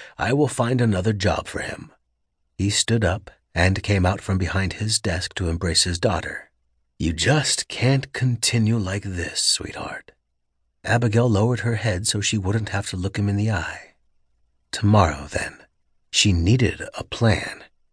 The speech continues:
and she needed it fast. The next morning, she awoke with a groan. She had tossed and turned half the night without coming up with a single plan for how to rid herself gracefully but quickly of this unwanted company.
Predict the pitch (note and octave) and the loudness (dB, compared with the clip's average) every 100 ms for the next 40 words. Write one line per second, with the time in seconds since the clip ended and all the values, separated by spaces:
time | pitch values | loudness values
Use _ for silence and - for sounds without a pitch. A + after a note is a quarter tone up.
0 | - - - A#2 F2 - F#2 E2 E2+ F2+ | -10 -2 2 2 2 0 0 0 -4 -6
1 | - F2 - - - - - _ _ _ | -4 -2 -2 -6 -12 -12 -20 _ _ _
2 | _ _ _ _ _ _ - G2 G#2 - | _ _ _ _ _ _ 2 2 2 2
3 | G2+ G2+ F#2 A#2 - G#2+ G2+ F2+ A2 - | 4 4 4 2 2 2 2 0 -2 -2
4 | G#2 G#2 G#2 G#2 A2+ F#2+ D2 D2 - - | -2 0 -2 0 2 0 -4 -12 -18 -20
5 | _ _ _ - - C#2 - G2 F2 - | _ _ _ -8 -4 -2 2 2 2 0
6 | D#2 D#2 A2 E2+ F#2+ - G#2 - G2+ G2 | -2 0 2 2 2 0 -2 0 0 2
7 | F#2 G#2 F#2 G#2 - G#2+ A#2+ A2 A2+ A2+ | 0 -4 -2 -4 0 2 2 0 -2 -2
8 | A2 A#2 A#2+ D3 - A2+ G2+ G#2+ F2+ A2+ | 0 2 0 -2 0 0 0 -2 -2 0
9 | F#2+ A2 B2+ B2+ - A#2+ G#2+ - F#2 C#3 | 0 0 0 0 2 0 -2 -6 -2 0
10 | C3+ C#3 B2+ C3+ C3 D2 A#2+ - - E3 | 0 0 -2 -2 -4 -4 -4 -4 -2 -2
11 | - F2+ G2+ F#2 F#2 A2 - - A#2+ A#2 | -2 -6 -4 -4 -2 0 0 2 2 4
12 | A2+ A2 G#2+ - B2+ A#2+ - - - | 2 0 -2 0 0 0 -2 -8 -16